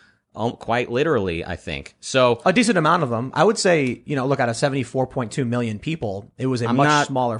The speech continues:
Speaker 1: I'm not
Speaker 2: fraction.
Speaker 1: talking about of any, about anyone who voted for him, because a lot of people voted for Trump as the lesser of two evils, or even because they liked some things about him. But, I mean, I'm talking about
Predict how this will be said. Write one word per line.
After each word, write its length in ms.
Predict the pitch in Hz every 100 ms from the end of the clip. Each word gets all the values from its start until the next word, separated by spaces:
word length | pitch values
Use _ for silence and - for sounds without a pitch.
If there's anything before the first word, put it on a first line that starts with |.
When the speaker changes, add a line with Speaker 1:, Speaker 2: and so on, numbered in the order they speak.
| -
Speaker 1:
I'm 140 | 120
not 60 | 170
Speaker 2:
fraction. 120 | 185
Speaker 1:
talking 180 | 185 175
about 160 | 165 156
of 100 | 147
any, 200 | 143 143
about 220 | 143 139
anyone 240 | 139 139
who 140 | 127 120
voted 340 | 131 131 113
for 160 | - 98
him, 140 | 92
because 200 | 95 113
a 60 | 113
lot 240 | 127 131
of 80 | 120
people 300 | 120 - 110
voted 320 | 107 117 107
for 120 | -
Trump 380 | 107 - 101 95
as 220 | 82 101
the 80 | 98
lesser 280 | 104 95 113
of 100 | 95
two 140 | 110
evils, 400 | 113 156 156 143
or 120 | 113 113
even 160 | 110
because 180 | 110 107
they 120 | 101
liked 260 | 107 131 -
some 120 | 131
things 220 | 135 123
about 300 | 117 123 117
him. 220 | 120 110 98
But, 220 | 107 104
I 100 | 107
mean, 200 | 110 107
I'm 140 | 127
talking 400 | - 160 151 143
about 520 | 123 117 110 107 -